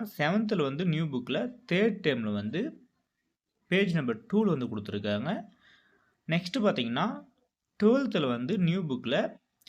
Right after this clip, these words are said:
பேஜ் நம்பர் இருநூத்தி மூன்றுல வந்து கொடுத்துருக்காங்க.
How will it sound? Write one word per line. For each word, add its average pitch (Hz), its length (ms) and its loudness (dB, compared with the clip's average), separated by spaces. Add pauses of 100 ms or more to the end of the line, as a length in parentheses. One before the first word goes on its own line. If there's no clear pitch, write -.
(260)
பேஜ் 202 300 6
நம்பர் 175 300 0 (120)
இருநூத்தி 160 480 2
மூன்றுல 156 420 2
வந்து 120 160 -2
கொடுத்துருக்காங்க. 98 580 -4